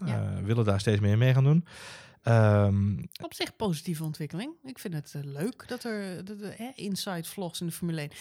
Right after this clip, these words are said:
Speaker 1: Het was altijd een hele gesloten wereld waar je niet zoveel van meekreeg. En
Speaker 2: Het is, het,
Speaker 1: ik
Speaker 2: ja.
Speaker 1: vind het, ik moet zeggen, in die zin, eh,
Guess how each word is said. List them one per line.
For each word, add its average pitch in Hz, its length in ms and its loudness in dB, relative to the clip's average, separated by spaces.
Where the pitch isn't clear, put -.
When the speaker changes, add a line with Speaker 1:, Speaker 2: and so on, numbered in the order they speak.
Speaker 1:
Het - 100 -18
was 254 120 -6
altijd 226 220 -2
een 185 60 0
hele 233 220 2
gesloten 170 440 -4
wereld 185 340 -4
waar 175 160 -4
je 175 80 -4
niet 254 180 -4
zoveel 165 280 -6
van 151 120 -4
meekreeg. 170 520 -8
En 175 120 -4
Speaker 2:
Het 151 140 0
is, 139 100 -2
het, 156 180 -4
Speaker 1:
ik 226 100 -2
Speaker 2:
ja. 165 60 4
Speaker 1:
vind 269 120 6
het, 247 180 -2
ik 220 80 0
moet 277 200 2
zeggen, 226 300 -2
in 185 120 0
die 233 160 0
zin, 185 320 -4
eh, 180 220 0